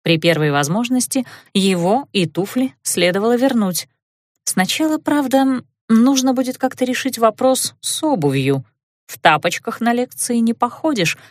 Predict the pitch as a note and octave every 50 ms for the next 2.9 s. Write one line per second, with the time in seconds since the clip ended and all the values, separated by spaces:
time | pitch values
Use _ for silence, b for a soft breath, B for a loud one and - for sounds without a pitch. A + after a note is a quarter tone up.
0 | B B _ _ _ _ _ _ - F#3+ G3 G#3 G#3 G3+ G3 G3 F#3 G3+ A3+ A3+
1 | G#3+ G#3 G3+ - - - - - - _ _ _ _ _ _ - G3 - D#3+ F3
2 | G#3+ C4 D4 C#4+ A#3+ E3+ D#3 - E3+ E3 D#3+ D#3 D3+ D3 C3+ C#3+ C3 - _